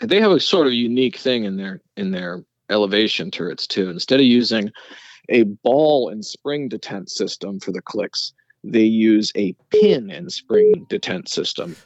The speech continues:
Speaker 1: So
Speaker 2: my,
Speaker 1: that
Speaker 2: uh, uh, d-, I just <laughs>
Speaker 1: so that the wear is equalized over the length of a pin instead of being at a single point.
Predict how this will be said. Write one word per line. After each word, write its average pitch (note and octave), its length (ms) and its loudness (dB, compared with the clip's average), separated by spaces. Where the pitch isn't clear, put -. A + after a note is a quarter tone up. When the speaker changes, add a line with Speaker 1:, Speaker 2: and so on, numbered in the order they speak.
Speaker 1:
So - 240 2
Speaker 2:
my, - 100 2
Speaker 1:
that - 320 -4
Speaker 2:
uh, C#3 240 -4
uh, - 20 -14
d-, A#2 180 -8
I A#2 120 0
just - 480 -8
<laughs> G#2+ 260 -6
Speaker 1:
so C3+ 160 2
that A2 120 4
the A2+ 100 2
wear B2 360 4
is G#2+ 240 -4
equalized G#2 680 -2
over G2+ 560 -6
the G#2+ 100 -4
length A2+ 320 -2
of F#2 80 -6
a F2+ 60 -8
pin G2+ 480 -4
instead F2 340 -4
of F2+ 160 -4
being F#2+ 220 -4
at F2 80 -6
a D#2 40 -8
single F#2+ 300 -4
point. - 400 -12